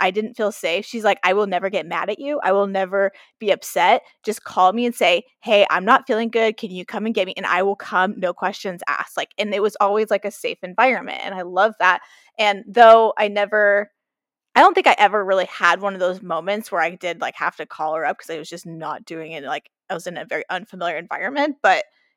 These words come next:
it was nice to have that safety net. And, like, for you, I was like, "If you ever take an Uber by yourself, give me a call." <laughs> Like, <laughs> like, I'll be on the phone with you the entire time if I need. And it's just those little things that just know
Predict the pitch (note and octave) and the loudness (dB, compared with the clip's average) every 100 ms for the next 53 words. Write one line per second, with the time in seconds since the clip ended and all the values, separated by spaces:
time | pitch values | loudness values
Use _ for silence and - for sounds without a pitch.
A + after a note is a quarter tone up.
0 | - B3 A3 G3 G3 A#3 G#3 G3 F3 E3+ | -4 2 2 2 0 0 -4 0 0 0
1 | D#3 D3+ - _ _ - F#3 F3 C#4 F#4+ | 0 0 -2 _ _ -12 -10 -8 -8 -6
2 | G4 A4 _ _ _ B3+ A3 F#3+ - _ | -6 -6 _ _ _ 2 4 4 0 _
3 | - G#3 G#3 C4 A3 G3 A3+ A#3 G#3+ G#3+ | -2 -2 4 6 8 8 6 6 6 8
4 | G#3+ F#3+ - _ _ _ _ A3+ A#3 D4+ | 6 2 0 _ _ _ _ -2 6 8
5 | E4 F4 E4 D#4 G4+ F#4 D4 D4 D#4+ D4 | 8 6 8 10 10 10 10 10 8 8
6 | D4+ C#4+ - C4+ D#4 F4+ F4+ G4 F4+ C#4+ | 10 8 6 2 4 4 8 10 12 12
7 | C#4 E4+ - A4+ A4 - - - G#4+ - | 10 10 10 12 12 10 8 8 8 10
8 | A4 - G#5+ F5 - B3 C4+ D4 D#4 E4 | 6 4 -2 -2 2 8 10 10 6 4
9 | F4+ F4 F#4+ F#4+ F4 D#4 D4 C4+ C#4+ C4 | 4 8 8 8 4 2 2 2 4 2
10 | E4+ F4+ A3+ G#3+ A3 G#3+ G#3 G#3+ A#3 B3+ | 4 4 2 2 0 0 -4 -4 -4 -6
11 | C4+ - C4 A3 A3 A3 - B3 B3 C4 | -10 -2 -2 0 -2 -2 0 -2 -2 -4
12 | A3+ G3 G3+ G3 F#3+ F3+ | -6 -12 -6 -2 0 -2